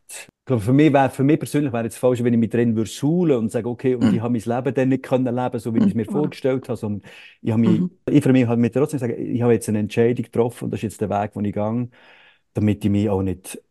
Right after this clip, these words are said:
Speaker 1: innerlich verreisse.
Speaker 2: Mhm.
Speaker 3: Du hast es schon erwähnt, eben, wir reden von deiner Ex-Frau, haben wir jetzt bis jetzt gehabt. Da,
Speaker 1: Mhm.
Speaker 3: heute bist du mit jemand anderem zusammen, hast eine neue Partnerin. Aber es ist irgendwann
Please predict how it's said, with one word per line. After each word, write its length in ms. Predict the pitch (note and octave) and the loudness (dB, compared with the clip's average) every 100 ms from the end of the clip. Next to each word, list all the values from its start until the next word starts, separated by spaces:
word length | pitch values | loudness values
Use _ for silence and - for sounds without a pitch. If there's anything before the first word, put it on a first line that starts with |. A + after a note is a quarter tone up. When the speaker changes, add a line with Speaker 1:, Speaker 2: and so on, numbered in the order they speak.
| - | -6
Speaker 1:
innerlich 420 | A2 A#2 G2 F#2+ | 0 0 0 -4
verreisse. 800 | - G2+ G#2+ D#3 F#2 E2 - - _ _ | -8 -6 -4 -4 -6 -10 -20 -20 _ _
Speaker 2:
Mhm. 460 | G3+ F#3 E3 E3+ - _ _ _ _ _ _ - | 4 4 4 -2 -8 _ _ _ _ _ _ -4
Speaker 3:
Du 120 | G#3 | 0
hast 280 | A3+ - - | 0 -2 -4
es 80 | - | -2
schon 100 | F#3+ | 0
erwähnt, 280 | F#3+ G#3 | 0 0
eben, 280 | G3+ G3 F#3 | -2 -4 -4
wir 100 | F#3+ | -2
reden 160 | F#3 F#3 | -2 -6
von 140 | F#3+ | -6
deiner 220 | F#3+ F#3 - | -6 -6 -8
Ex-Frau, 520 | - G3 - - A3 A3 | -8 -6 -6 2 4 6
haben 160 | G#3+ | 4
wir 40 | G#3+ | 2
jetzt 140 | A3 | 0
bis 100 | G#3 | 0
jetzt 280 | G3+ G#3 - | 0 -2 -6
gehabt. 460 | - G#3+ A#3 - - | -2 0 0 -2 -6
Da, 320 | F3+ F3+ G#2+ | -4 -4 -4
Speaker 1:
Mhm. 160 | E2+ A2+ - - | -8 -12 -12 -4
Speaker 3:
heute 180 | G3 F#3+ | -4 -4
bist 180 | - - | -10 -6
du 60 | |
mit 120 | F#3+ F3+ | -4 -4
jemand 240 | F3 - | -6 -4
anderem 240 | F3 G#3 A3 | -2 -2 -2
zusammen, 260 | G#3+ G#3+ - | -4 -4 -6
hast 180 | F#3+ F3+ | -10 -6
eine 100 | F3 | -4
neue 220 | F3 G3+ | -4 -6
Partnerin. 720 | - F3+ - G#3+ G#3+ A#3 A#3 - - | -4 -4 -2 0 4 2 0 -6 -10
Aber 200 | - G3+ | -4 0
es 100 | G#3 | 0
ist 80 | G3+ | 0
irgendwann 260 | G#3+ A3+ | 2 2